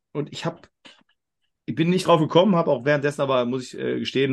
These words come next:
mein Chef hört zwar zu, aber ich hab gearbeitet und hab die WhatsApp gelesen. Sorry, Chef. <laughs> Aber, ähm,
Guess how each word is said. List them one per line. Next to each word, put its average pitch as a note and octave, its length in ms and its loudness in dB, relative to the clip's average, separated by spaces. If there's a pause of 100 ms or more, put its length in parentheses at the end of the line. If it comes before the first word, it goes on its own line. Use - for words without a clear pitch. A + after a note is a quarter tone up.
(140)
mein A#2+ 140 -4
Chef B2+ 220 -4
hört A#2+ 180 0
zwar A2+ 160 -2
zu, C#3+ 260 -4
aber B2+ 120 -4
ich A2+ 60 -6
hab A#2+ 80 -10
gearbeitet D3 560 -2
und C3 160 -6
hab A#2+ 100 -12
die B2 140 -2
WhatsApp A#2 300 -4
gelesen. C3 360 0
Sorry, B2 420 -2
Chef. C3 240 -6 (180)
<laughs> - 840 0
Aber, D#3 380 10
ähm, D3 380 6